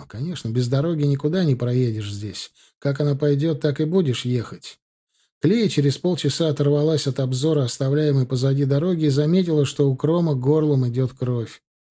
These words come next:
Я остановил подводу, и пока девушка пыталась хоть как-то помочь умирающему, снарядил оба арбалета.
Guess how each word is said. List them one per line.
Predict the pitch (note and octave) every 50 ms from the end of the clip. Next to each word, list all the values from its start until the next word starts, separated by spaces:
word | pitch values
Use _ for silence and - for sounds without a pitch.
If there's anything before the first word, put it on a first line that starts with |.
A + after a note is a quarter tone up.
| _ _ _ _ _ _ _ _ _ _
Я | - C3 C3+ B2
остановил | - - C3+ B2+ B2+ B2+ B2+ A#2+
подводу, | A2+ C3 B2+ B2+ C#3+ F3 F#3 F3+ E3
и | D#3 C#3+
пока | D#3 D#3+ D3+ - F3+ D#3+
девушка | D3 D3+ E3+ F3 E3 C#3 - - B2
пыталась | A2+ B2 A2+ - D3 C#3+ C3+ -
хоть | - B2+ A#2 -
как-то | - - C#3 C3 - - A#2
помочь | - B2 B2 C3 C3+ B2+ A#2+ -
умирающему, | A#2 A#2+ B2 C3 D3 E3+ F3+ E3+ D#3+ C#3 - - D#3 D3+ C#3
снарядил | - - D#3 D#3 E3 E3+ F3 G3+ G#3+ G3
оба | F3 E3+ E3 D#3 D#3
арбалета. | D3 C#3+ C3+ C3+ C3+ B2+ B2 A#2+ A#2+ A2+ - - A2 G2+ G2